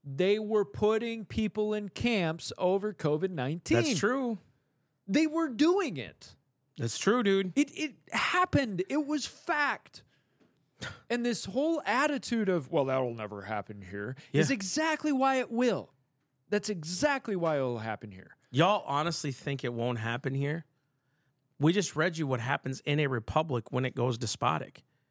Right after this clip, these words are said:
Speaker 2: How do we fix it? How do we turn away from it?
Speaker 1: Right.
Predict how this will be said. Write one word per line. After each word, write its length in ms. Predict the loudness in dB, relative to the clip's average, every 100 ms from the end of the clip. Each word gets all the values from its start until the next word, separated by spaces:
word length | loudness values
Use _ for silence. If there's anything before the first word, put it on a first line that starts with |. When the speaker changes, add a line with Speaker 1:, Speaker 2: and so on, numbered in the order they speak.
| _ _ _ _ 0
Speaker 2:
How 180 | 2
do 80 | 4
we 100 | 2
fix 300 | -2 -4 -6
it? 140 | -10 -4
How 120 | -2
do 60 | 0
we 80 |
turn 220 | -2 0 0
away 160 | -2
from 180 | -4 -10
it? 80 | -12 _ -10
Speaker 1:
Right. 220 | -8 -8